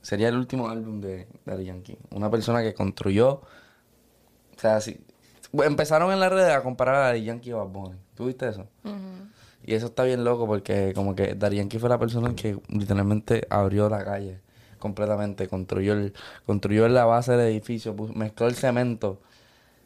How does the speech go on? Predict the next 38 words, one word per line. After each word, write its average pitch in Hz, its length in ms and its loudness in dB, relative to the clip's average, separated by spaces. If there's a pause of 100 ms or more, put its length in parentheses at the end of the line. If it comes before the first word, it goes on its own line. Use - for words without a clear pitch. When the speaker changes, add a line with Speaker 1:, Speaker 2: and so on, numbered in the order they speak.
(560)
Speaker 1:
Fucking 104 1120 0
Bad 107 200 4
Bunny 113 360 2
es 127 60 0
un 131 140 -2
fenómeno, 110 580 0 (420)
pero 95 320 -8
lo 95 140 -10
que 104 120 -8
usó 107 200 -2
fue 120 280 0
el 120 60 -2
elevador, 110 500 0
o - 60 -16
sea, - 300 0 (720)
él 113 140 -2
se 147 120 0
montó 147 560 0
en 120 160 -4
un 135 220 0
elevador 135 500 4 (240)
para 113 160 2
el 113 60 0
último 113 260 -2
piso 101 380 -6 (420)
y 113 80 -4
se 113 140 2
adueñó 110 400 2
del 120 160 0
penthouse 110 460 -2
del 101 280 -8
último 101 340 -8
piso. 95 280 -12 (260)
Cuando 110 220 2
Daddy 110 240 4
Yankee 127 260 -2
lo, 117 240 -4 (540)
lo, 113 180 2